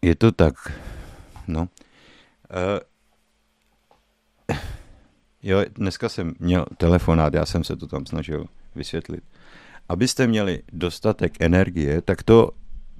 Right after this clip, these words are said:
samozřejmě absolutně nemá nic společného s tím, jak se stravujete a, a, a, a tak dále, a tak dále, a tak dále. Naopak,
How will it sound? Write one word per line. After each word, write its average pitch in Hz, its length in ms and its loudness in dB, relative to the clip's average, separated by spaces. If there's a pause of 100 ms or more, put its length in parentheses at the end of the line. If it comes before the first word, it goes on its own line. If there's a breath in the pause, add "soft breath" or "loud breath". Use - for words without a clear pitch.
samozřejmě 101 760 8
absolutně 95 640 2
nemá 95 420 4
nic 92 240 2
společného 90 680 2
s - 100 -10
tím, 87 260 4
jak 85 120 0
se 90 120 0
stravujete 82 800 6
a, 80 360 -2 (880 loud breath)
a, 80 340 0 (760 loud breath)
a, 87 400 4
a 85 140 6
tak 92 260 4
dále, 82 460 4
a - 100 -2
tak 85 240 0
dále, 82 440 6
a 80 100 -2
tak 80 220 -2
dále. 78 440 2 (160)
Naopak, 87 680 2